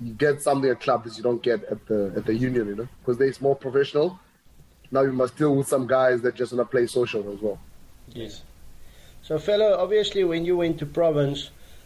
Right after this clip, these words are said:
Speaker 3: um, you were initially part of the under twenty-one setup, am I right?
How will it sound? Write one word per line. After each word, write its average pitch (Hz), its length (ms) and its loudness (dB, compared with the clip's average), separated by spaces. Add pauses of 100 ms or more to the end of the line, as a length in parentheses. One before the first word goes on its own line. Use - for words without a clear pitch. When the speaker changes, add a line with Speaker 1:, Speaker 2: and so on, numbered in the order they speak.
(160)
Speaker 3:
um, 123 460 -2
you 151 280 0
were 156 380 4
initially 156 440 -2
part 151 280 2
of 147 120 -2
the 143 180 2
under 131 160 -2
twenty-one 143 480 0
setup, 113 500 -4
am 107 140 -8
I 113 60 -6
right? 123 280 0